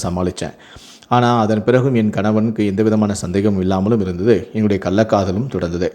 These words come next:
ஆனால், நாட்கள் செல்ல செல்ல என்னுடைய வீட்டுக்கு என்னுடைய காதலன் வந்து செல்வது அக்கம் பக்கத்தில் உள்ளவர்கள் மூலமாக என் கணவனுக்கு தெரிய வந்தது.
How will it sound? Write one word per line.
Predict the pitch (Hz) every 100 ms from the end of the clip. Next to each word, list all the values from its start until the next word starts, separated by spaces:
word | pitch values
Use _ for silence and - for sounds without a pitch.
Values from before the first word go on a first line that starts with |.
| - - - _
ஆனால், | 120 123 123
நாட்கள் | 107 139 139
செல்ல | 123 101 107
செல்ல | 98 95 110
என்னுடைய | 117 101 98
வீட்டுக்கு | 95 110 107 104
என்னுடைய | 110 98 92
காதலன் | - 92 104 107
வந்து | 95 95
செல்வது | 95 90 95 113 90 - -
அக்கம் | 95 95 123
பக்கத்தில் | 113 104 98
உள்ளவர்கள் | 95 95 101 95 92
மூலமாக | 92 95 92 95 113
என் | - 98
கணவனுக்கு | 92 95 107 95 113
தெரிய | 95 90 90
வந்தது. | 87 90 90